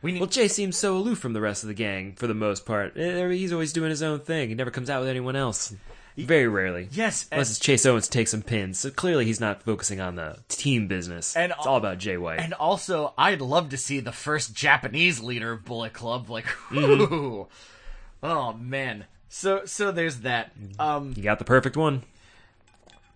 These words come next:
Speaker 1: Liger had a lot of interesting stuff to say in his post-match interview. Uh, it, it's worth checking out. They, they just interviewed him for about twenty minutes, and he just,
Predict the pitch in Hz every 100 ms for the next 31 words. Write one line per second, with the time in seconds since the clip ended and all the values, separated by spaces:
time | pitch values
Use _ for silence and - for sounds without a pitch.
0 | _ _ - 160 175 269 247 254 214 180
1 | - - _ _ - 190 185 170 - _
2 | _ _ - 135 143 175 233 196 147 -
3 | 151 180 160 135 156 139 - 143 135 -
4 | 123 - 131 123 120 113 - 120 135 120
5 | 139 127 113 123 120 110 - 127 127 127
6 | 123 131 - 139 139 185 185 - - -
7 | - _ _ _ 214 233 - 214 220 -
8 | 190 170 143 117 104 101 170 220 175 247
9 | 262 - 165 160 139 147 139 131 143 139
10 | 131 123 - 131 139 131 120 127 131 -
11 | - 139 135 131 143 127 120